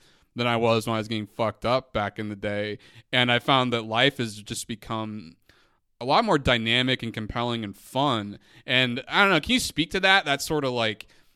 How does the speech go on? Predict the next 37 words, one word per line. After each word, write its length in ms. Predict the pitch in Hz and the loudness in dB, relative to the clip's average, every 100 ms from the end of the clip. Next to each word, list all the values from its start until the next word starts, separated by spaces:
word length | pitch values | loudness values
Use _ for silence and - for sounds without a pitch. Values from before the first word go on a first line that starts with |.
| _ | _
I 80 | 135 | -2
mean, 180 | 147 143 | 2 6
not 220 | 170 147 | 8 8
that 220 | 127 127 120 | 4 -2 0
boredom 280 | 131 123 | 0 0
doesn't 260 | 113 110 104 | -2 -4 -6
exist. 380 | 104 107 110 - | -8 -4 -4 -6
Of 100 | - | -14
course 340 | - 117 113 | -6 -6 -6
it 160 | 101 - | -12 -14
does. 280 | 95 92 107 | -14 -10 -8
Like, 180 | 104 | -8
and 260 | 107 101 95 | -8 -10 -10
the, 220 | 98 98 | -10 -10
the 80 | 113 | -12
struggle 600 | 101 - 131 117 110 104 | -12 -2 0 0 -2 -6
is 160 | 107 104 | -6 -2
always 340 | 110 104 98 | -2 -2 -8
there. 460 | - 107 113 107 98 - - - | -8 -4 -4 -4 -8 -14 -20 -4
But 280 | 127 127 123 | 2 2 2
y-, 140 | 143 | -2
you 160 | 143 156 | -4 -4
sort 180 | 262 277 | 0 2
of 80 | |
alluded 400 | 147 123 151 143 - | 2 4 4 2 0
to 140 | 117 | -4
it, 80 | 117 | 0
how, 240 | 127 123 | 2 2
like, 200 | 117 110 | 2 -2
life 260 | 117 120 120 | 0 0 0
becomes 380 | 120 - 117 110 | -6 -8 -10 -8
more 500 | 113 110 110 110 - _ _ _ _ - | -8 -6 -6 -8 -10 _ _ _ _ -20
rich 760 | 101 110 120 123 - - - - | -10 -2 -2 -2 -8 -8 -8 -10
and 160 | 117 104 | -14 -14
full, 640 | - 120 123 135 147 - _ _ _ - | -6 -2 0 0 -2 -6 _ _ _ -4
uh, 260 | 127 131 110 | 0 0 0
after, 720 | 139 - 139 135 135 131 | -4 -2 -2 0 -2 -4